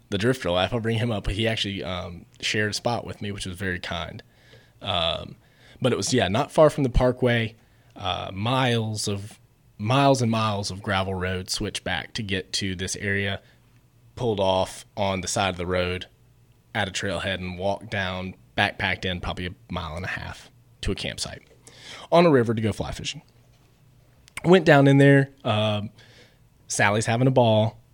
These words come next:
uh, nice campsite. Didn't catch any fish the first night, which is tough. And we talk about the show Alone a lot, you know, and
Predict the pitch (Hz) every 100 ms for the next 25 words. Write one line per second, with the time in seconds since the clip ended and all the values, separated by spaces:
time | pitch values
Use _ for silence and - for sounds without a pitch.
0 | _ _ _ - _ _ - 92 92 98
1 | 101 - _ 123 117 127 - 120 110 -
2 | 107 107 104 - 202 170 151 147 127 131
3 | - - 117 110 104 123 113 107 - -
4 | _ - 220 208 131 - - _ - 120
5 | 107 - - - - - - - - _
6 | _ _ _ _ _ _ _ 135 143 165
7 | 151 139 - 131 113 98 107 123 143 -
8 | - 120 131 139 - - 139 143 147 _
9 | _ _ - - _ _ _ _ _ 92
10 | 92 87 85 90